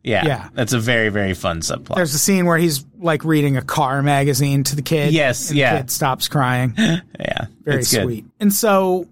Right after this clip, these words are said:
Speaker 2: Saeed has done his job
Speaker 1: Mm.
Speaker 2: on Flashback Island, and the C I A tells him Nadia lives in Irvine, California, and he's getting on a plane to Los Angeles,
Speaker 1: Yeah.
Speaker 2: except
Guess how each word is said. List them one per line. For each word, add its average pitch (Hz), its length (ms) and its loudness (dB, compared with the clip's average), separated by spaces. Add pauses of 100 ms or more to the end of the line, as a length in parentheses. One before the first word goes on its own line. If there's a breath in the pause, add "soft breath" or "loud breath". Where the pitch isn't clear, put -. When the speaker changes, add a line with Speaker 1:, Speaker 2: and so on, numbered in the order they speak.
(100)
Speaker 2:
Saeed 208 480 2
has 226 160 2
done 196 220 2
his 180 160 2
job 175 420 0 (140)
Speaker 1:
Mm. 117 280 0
Speaker 2:
on 156 160 2
Flashback 156 680 0
Island, 160 500 2 (160)
and 170 380 4
the 160 60 2
C 180 260 2
I 175 120 4
A 165 320 2 (120)
tells 160 340 0
him 160 140 2
Nadia 151 400 2
lives 147 340 0
in 147 320 0
Irvine, 139 600 2
California, 175 800 0 (140)
and 156 380 2
he's 156 260 2
getting 160 240 -2
on 147 120 2
a 139 60 -8
plane 160 480 2
to 170 120 0
Los 156 280 2
Angeles, 202 640 2
Speaker 1:
Yeah. 113 140 0
Speaker 2:
except 277 1080 2